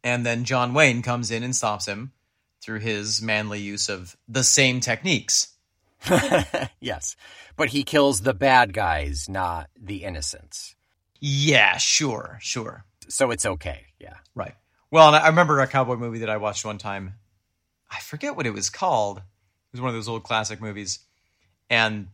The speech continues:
Speaker 1: they're in a gunfight, and there's some young kid who's, it's, you know, it's his first gun, gunfight. One of the old hands shoots one of the bandits, and the bandit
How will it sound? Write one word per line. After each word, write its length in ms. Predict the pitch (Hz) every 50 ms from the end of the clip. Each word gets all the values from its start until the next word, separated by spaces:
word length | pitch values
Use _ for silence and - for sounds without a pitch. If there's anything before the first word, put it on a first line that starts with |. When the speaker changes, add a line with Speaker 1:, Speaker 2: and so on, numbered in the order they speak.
| _
Speaker 1:
they're 160 | - 135 127
in 80 | 127 123
a 60 | 120
gunfight, 480 | 110 139 127 123 120 113 - 131 123 120
and 80 | 110
there's 140 | 117 113 113
some 180 | - 131 120 117
young 260 | 117 117 117 117 113
kid 220 | - 120 117 113
who's, 160 | 110 107 98 107
it's, 240 | 104 101 - - -
you 60 | 113
know, 80 | 104 98
it's 100 | 95 -
his 140 | 104 90
first 300 | - - 110 98 - -
gun, 240 | - 104 104 104 95 92 _ _
gunfight. 460 | - 110 104 101 - 104 104 104 - - _ _ _ _ _ _ _ _ _ _ _ _ _ _
One 160 | 120 120 117
of 40 | 110
the 100 | 113 117
old 160 | 113 113 110
hands 580 | 117 123 120 117 113 113 110 104 - - - _ _
shoots 360 | - - - 160 151 - - 135
one 100 | 135 127
of 60 | 117
the 60 | 120
bandits, 460 | 104 123 123 120 117 117 113 110 -
and 80 | - 113
the 60 | 107
bandit 420 | 101 113 113 113 110 107 104 -